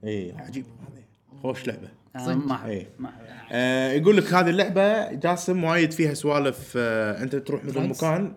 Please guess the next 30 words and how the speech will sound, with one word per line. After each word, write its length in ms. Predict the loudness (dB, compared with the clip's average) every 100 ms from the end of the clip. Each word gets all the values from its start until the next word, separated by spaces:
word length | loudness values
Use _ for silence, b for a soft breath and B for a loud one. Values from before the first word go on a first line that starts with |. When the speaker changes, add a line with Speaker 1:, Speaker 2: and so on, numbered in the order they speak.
| -8
Speaker 1:
جزيرة. 560 | -4 2 4 2 0 -6 -18 -16
Speaker 3:
دراجز 300 | -6 -6 -6
بعد 320 | -8 -8 -8
نفس 220 | -10 -4
Speaker 1:
مو 100 | 2
Speaker 3:
الثيم؟ 140 | 4 4
Speaker 1:
دراجز، 260 | 0 -4
لا. 220 | -4 -4 -8 _ -20
Speaker 3:
أوكي. 160 | -20 b b -6
Speaker 1:
آه، 240 | -2 0
جزيرة 380 | 2 4 4 4
فيها 380 | 2 0 2 2
هاي 100 | 2
تك، 400 | 0 -2 -6 -20 -20 _ -8
مثل 340 | -2 0 0
مصنع 580 | 0 0 -2 -2 -2 0
أو 120 | 0
مكان، 640 | 0 -2 0 0 0 -2 -8 -12 -8
آه، 140 | -8
فيوتشرستيك 640 | -6 -2 0 0 -2 -8
شوية. 440 | -4 0 2 0 -4
Speaker 3:
مم. 160 | -10 -12 -6
Speaker 1:
مو 80 | -2
فيوتشرستيك 580 | 2 4 4 2 0 0
إنه 120 | 0
فيوتشر 520 | 0 -2 0 -2 -2
فضاء 400 | -2 2 2 2
وليزر، 380 | 2 2 2 0
لا. 220 | 0 -2 B B B
بس 360 | 2 4 2